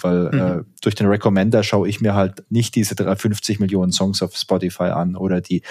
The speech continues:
Speaker 1: viertausend Videos auf Netflix. Die könnte ich vielleicht sogar noch schaffen, wenn ich mir da viel Zeit nehme. Aber wenn ich mich auf einen Recommender oder auch auf eine Suche verlasse, sei es das irgendwie jetzt bei, bei Amazon oder auch bei Google,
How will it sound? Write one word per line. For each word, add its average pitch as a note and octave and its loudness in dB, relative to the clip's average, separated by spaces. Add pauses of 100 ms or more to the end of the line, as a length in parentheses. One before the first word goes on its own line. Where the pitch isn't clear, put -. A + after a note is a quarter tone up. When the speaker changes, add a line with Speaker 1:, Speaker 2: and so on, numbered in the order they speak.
(160)
Speaker 1:
viertausend A2 2
Videos G#2+ 4
auf F#2 -4
Netflix. G2+ -2
Die - -14
könnte F#2+ 0
ich F2+ -4
vielleicht F#2+ 0
sogar F2+ -2
noch F2 2
schaffen, G2 0
wenn F#2 0
ich F2 0
mir F2 -2
da F2+ -2
viel F#2 -6
Zeit F#2 -2
nehme. G2 2 (580)
Aber F2+ 0 (300)
wenn G2+ 2
ich G2 2
mich G2+ 2
auf G2 0
einen G#2 4
Recommender G#2 4
oder G2+ 4
auch - -2
auf G2 -2
eine G2+ 0
Suche A2+ 0
verlasse, G2+ 2
sei F2+ 0
es F2+ 0
das G2 -6
irgendwie F#2 -4
jetzt - -2
bei, F2 0
bei - -2
Amazon G2+ 0
oder F#2+ 0
auch F2 -4
bei F#2+ 0
Google, G#2 0